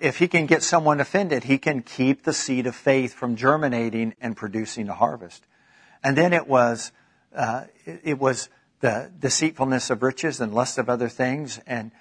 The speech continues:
and choke out the word and the cares of this, of cares of this life. So the cares of this life, the deceitfulness of riches, the lust for other things.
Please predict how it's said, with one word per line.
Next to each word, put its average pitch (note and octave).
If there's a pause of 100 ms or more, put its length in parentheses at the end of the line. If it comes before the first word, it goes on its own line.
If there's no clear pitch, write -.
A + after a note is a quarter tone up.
(240)
and B2
choke D3
out C3
the B2+
word B2+
and A2
the A#2
cares C#3
of B2
this, C3+ (260)
of A#2+
cares C3+
of B2+
this C3
life. C#3+
So -
the B2
cares D3+
of E3
this E3
life, B2+
the A2+
deceitfulness C3+
of A2
riches, A#2
the A#2
lust B2+
for D3
other C3
things. A#2